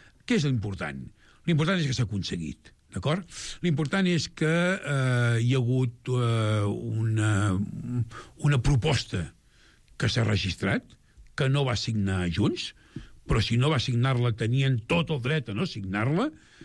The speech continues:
que es va presentar al registre, que és la proposició de llei de modificació del reglament,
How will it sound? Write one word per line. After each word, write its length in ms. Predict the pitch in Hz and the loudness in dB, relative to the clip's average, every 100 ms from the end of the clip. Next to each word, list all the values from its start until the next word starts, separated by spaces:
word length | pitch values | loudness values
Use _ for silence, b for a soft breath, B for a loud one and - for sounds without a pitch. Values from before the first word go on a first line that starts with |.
| B B | B B
que 80 | 143 | -4
es 80 | 120 | -2
va 80 | |
presentar 640 | 180 143 139 117 117 104 - | -2 -2 -2 -2 0 0 -2
al 220 | - 156 | 0 0
registre, 800 | 117 92 80 160 - 185 240 254 208 | 0 -4 -2 -2 0 0 0 -2 -8
que 240 | - 123 143 | -2 0 2
és 100 | 143 | 0
la 200 | 131 127 | 0 0
proposició 1160 | 117 120 123 113 123 120 107 117 107 - 127 120 | 0 0 2 2 2 2 2 0 0 0 2 2
de 120 | 127 143 | 4 4
llei 220 | 165 175 175 - _ _ _ _ _ - | 4 4 0 -4 _ _ _ _ _ -10
de 100 | 107 | -6
modificació 440 | 101 92 98 98 127 | -4 -4 -2 0 0
del 80 | |
reglament, 360 | 127 143 175 269 | 0 2 2 0